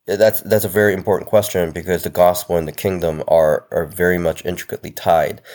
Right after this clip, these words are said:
But I, I wanna touch on something that you, you mentioned. You said that, you know, in this time of the now and the not yet, that Jesus still walks with us. And that's important.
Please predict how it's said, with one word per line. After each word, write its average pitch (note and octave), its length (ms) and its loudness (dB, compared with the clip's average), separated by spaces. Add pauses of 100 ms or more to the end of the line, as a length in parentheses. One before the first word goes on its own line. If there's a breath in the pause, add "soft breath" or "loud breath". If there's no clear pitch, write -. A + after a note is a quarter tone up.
(240 loud breath)
But A#2+ 180 2
I, - 120 4
I - 80 2
wanna E3 260 4
touch D#3 280 0
on B2 100 0
something A#2 320 -2
that G2 160 -2
you, F2+ 180 -10
you G2 160 -10
mentioned. F#2+ 540 -2
You F2 60 -10
said F2+ 340 -2
that, F2 320 2
you G2 60 -6
know, E2+ 300 -6 (140)
in A#2+ 120 2
this A2 120 2
time A#2 280 4
of G#2+ 100 4
the G2 80 -2
now F#2 280 4
and F#2 100 -2
the F2+ 40 0
not F2 300 2
yet, F#2 300 2
that D#2+ 240 -4
Jesus G#2 840 -2 (340 soft breath)
still - 600 -2
walks F2 400 2
with E2+ 220 -6
us. - 400 -6 (360)
And G#2+ 160 2
that's A#2 200 2
important. - 640 -2